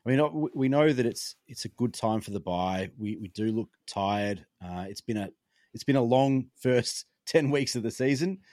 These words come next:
despite the fact that we started the, the year playing some really good footy. We can certainly see after the last kind of four or five weeks that, that we have been struggling a little bit, and, and,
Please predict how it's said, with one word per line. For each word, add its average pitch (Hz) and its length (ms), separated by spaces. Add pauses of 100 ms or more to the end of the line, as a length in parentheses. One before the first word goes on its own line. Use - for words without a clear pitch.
(180)
despite 127 360
the 95 60
fact 117 220
that 127 60
we 107 80
started 117 420
the, 113 180
the 107 80
year 110 240
playing 113 320
some 110 140
really 110 180
good 101 140
footy. 156 360 (240)
We 120 80
can 123 140
certainly 139 280
see 120 260
after 104 300
the 98 60
last 98 220
kind 104 120
of 92 80
four 110 200
or 92 40
five 92 260
weeks 101 260
that, 107 160 (320)
that 101 80
we 101 140
have 110 240
been 104 100
struggling 101 480
a 95 60
little 98 160
bit, 120 200
and, 98 220
and, 98 240